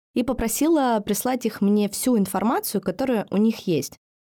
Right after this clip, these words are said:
А по сути у них информация, вот бабушка в какой-то программе составляла генеалогическое древо, у папы просто какие-то записочки. И вот я всю эту информацию собрала, открыла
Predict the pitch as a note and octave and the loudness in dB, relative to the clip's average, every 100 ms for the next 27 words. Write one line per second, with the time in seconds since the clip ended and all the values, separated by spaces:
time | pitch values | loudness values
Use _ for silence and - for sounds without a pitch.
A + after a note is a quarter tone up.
0 | _ G#3 A#3+ E4 A#3+ G#3+ A3 - G3+ G#3 | _ -4 0 2 4 4 2 0 0 2
1 | G#3+ C4 C#4 F#3 F3 E3 F#3+ D#3+ - D#3+ | 2 2 0 -2 0 0 -2 -2 -4 -6
2 | E3 E3+ D#3+ D3 D#3+ G3+ E4+ D#4 C4 A#3+ | -4 -2 -2 -4 -4 0 2 2 0 -2
3 | A#3+ A#3 A#3 A3+ A3 - _ _ F3+ G#3 | 0 2 2 2 0 -4 _ _ -2 2
4 | G#3+ G#3 G#3 G3 G#3 - - G3 F3+ G3+ | 4 2 2 0 -2 -4 -2 -2 2 0
5 | G3+ F#3 F#3+ - _ _ F3 F3 D#3+ D3+ | 2 0 -2 -6 _ _ -4 -2 -2 -2
6 | B3 D4+ B3+ B3 B3 A3+ A3 A3 G#3+ A3 | -2 -2 -2 -2 0 0 2 0 0 0
7 | G#3+ G3+ - - F#3+ F#3 _ F#3+ F#3 F#3 | 0 -4 -4 -2 -2 -2 _ -2 0 0
8 | F3 D#3+ - F3 E3 E3 F3 F3 E3+ E3 | -2 -2 0 0 2 -2 0 0 0 -2
9 | D#3 - D#3+ D#3 F3 D4 G4+ _ _ _ | -4 -4 -2 0 2 0 -4 _ _ _
10 | F3+ - F#3+ F#3 E3+ D#3 - | -6 -2 2 4 4 2 -2